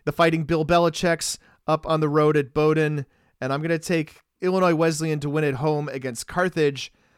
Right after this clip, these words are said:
But, uh, I see Buena Vista winning on the road against what I think is its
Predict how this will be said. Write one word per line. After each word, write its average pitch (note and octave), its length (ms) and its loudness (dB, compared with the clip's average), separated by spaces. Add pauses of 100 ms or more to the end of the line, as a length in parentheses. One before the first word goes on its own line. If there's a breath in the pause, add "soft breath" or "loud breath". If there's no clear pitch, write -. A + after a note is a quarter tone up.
(220)
But, C#3 320 -2
uh, C3+ 300 0 (100)
I C3+ 80 -4
see E3 280 -6
Buena E3 280 -2
Vista E3 580 0 (360)
winning D3+ 260 -2
on D3 120 0
the C#3+ 80 -2
road C#3+ 260 2
against C3+ 340 -4
what C#3 160 -2
I C3+ 80 0
think F#3 300 -6
is C3 240 -6
its B2 120 -8